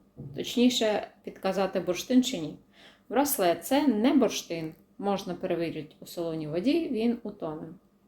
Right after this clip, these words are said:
Але дуже схожий на калений бурштин. Але це не так. Солона вода у поміч.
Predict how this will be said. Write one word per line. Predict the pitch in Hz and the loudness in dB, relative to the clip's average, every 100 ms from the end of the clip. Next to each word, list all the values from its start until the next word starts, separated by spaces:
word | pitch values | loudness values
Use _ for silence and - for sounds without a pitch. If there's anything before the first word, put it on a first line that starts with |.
| _ - - - _ | _ -20 -20 -20 _
Але | - 180 202 | -2 4 4
дуже | 170 165 302 359 381 320 254 | 2 4 6 8 8 8 6
схожий | 233 - - 220 254 233 220 | 4 -4 0 4 6 4 0
на | 208 190 185 | 0 -2 -6
калений | - 175 170 190 208 190 | -2 -2 2 0 0 -2
бурштин. | 175 175 - - 165 165 | -4 -8 -10 -12 -10 -6
Але | 165 226 330 | -2 0 0
це | - 240 | 0 2
не | 233 220 | 2 -2
так. | 165 160 - | -6 -6 -8
Солона | - 185 175 170 | -4 -2 0 -2
вода | 165 240 277 - | 0 2 0 -2
у | 294 | -10
поміч. | - 175 160 160 151 - | -8 -4 -4 -4 -8 -12